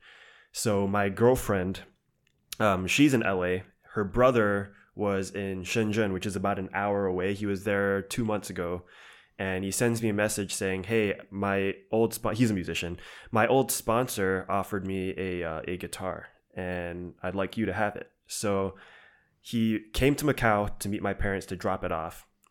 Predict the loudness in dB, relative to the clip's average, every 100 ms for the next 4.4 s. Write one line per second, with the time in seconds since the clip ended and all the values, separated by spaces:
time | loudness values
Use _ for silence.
0 | -8 -4 -4 -2 -4 0 0 0 -2 -4
1 | -6 -4 -4 -2 0 4 6 6 4 2
2 | -2 -4 -6 -6 -6 -8 -10 -12 -14 -6
3 | 4 6 6 4 4 4 4 2 -4 -4
4 | -8 -8 -8